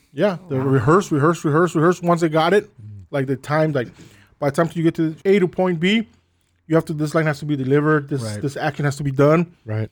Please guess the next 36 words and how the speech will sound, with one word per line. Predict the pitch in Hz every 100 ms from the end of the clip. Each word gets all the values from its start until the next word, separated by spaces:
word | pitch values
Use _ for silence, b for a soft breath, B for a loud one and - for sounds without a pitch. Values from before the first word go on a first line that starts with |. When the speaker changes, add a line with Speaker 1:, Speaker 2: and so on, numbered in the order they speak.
| _
Speaker 1:
So | - 156
when | 143
the | 139
camera | 139 160 175 143
runs | 135 127
out |
of | 123
space, | - 131 131 -
you're | 139
done | 131 143 139
or | 123
whatever, | 123 120 117
you | 120
know | 123
what |
I | 139
mean? | 156 147
Speaker 3:
Right. | 107 95 b b b -
Speaker 1:
And | 202
I |
was | 208
like, | 190 160
Speaker 2:
Shit. | 220 165 _ _ _ _ -
Speaker 1:
when | 170
I |
looked | 220 285
at |
the | 202
movie, | 160 214 196
I'm | 170
like, | 143 127 _ _ -
"How | - 190
did | 233
they |
get | 185 190
the, | 190 143 117